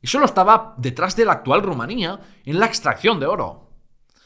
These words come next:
Pero después de eso, la extracción de recursos minerales no ha sido muy rentable, más si se compara con partes del África subsahariana o América. De las minas de Asturias extraían carbón para proveer de energía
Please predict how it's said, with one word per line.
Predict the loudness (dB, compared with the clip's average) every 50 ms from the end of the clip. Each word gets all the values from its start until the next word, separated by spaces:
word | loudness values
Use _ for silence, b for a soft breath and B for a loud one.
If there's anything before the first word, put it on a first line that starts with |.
| b b b b b b b b b 2
Pero | 4 6 6
después | 6 4 4 4 2 4 6
de | 8 6 6
eso, | 6 6 4
la | 2 2
extracción | 2 2 -2 -2 0 2 2 4
de | 4 2
recursos | 2 2 0 -4 -4 -4 -4 -4
minerales | -4 -4 -2 0 2 2 2 2 0 -4 -6 -8 -10 -12
no | -10 -8 -2 -2
ha | -2
sido | -2 -2 -4 -4 -4 -4
muy | -4 -6 -6
rentable, | -8 -8 -4 4 4 4 4 4 0 -12 -14 -18 -20 -20 b b b b b b b
más | 2 4 4 4
si | 2
se | 0 0 0
compara | 0 0 0 4 6 8 8 8 6 4
con | 2 -4 -2 2 4
partes | 4 4 4 2 -4 -6 -4 -2
del | -2 0 2 2 2 4
África | 2 2 2 0 -6 -6
subsahariana | -8 -8 -10 -10 -10 -10 -6 -2 -2 0 0 0 -2 0 0 0 0 -2 -4 -14 -20 -20 -20 -18 -14
o | -10 -8
América. | -4 -4 -4 -4 -4 -8 -8 -10 -12 -12 -16 -20 -20 _ _ _ _ _ _ _ _ _ _ _ 0
De | 4
las | 4 4 4 2
minas | -2 0 2 2 0 0
de | -2
Asturias | -6 -4 -2 -2 0 2 4 4 4 4 2 -4 -8
extraían | -6 -6 -4 -2 -2 -2 0 0 -2 -2 -2
carbón | -2 -2 0 0 -2 -2 -2 2
para | 4 4 4 4 0
proveer | 0 -2 -2 0 0 0 0 -2
de | -2
energía | -4 -4 -6 -8 -8 -8 -2 2 4 4 2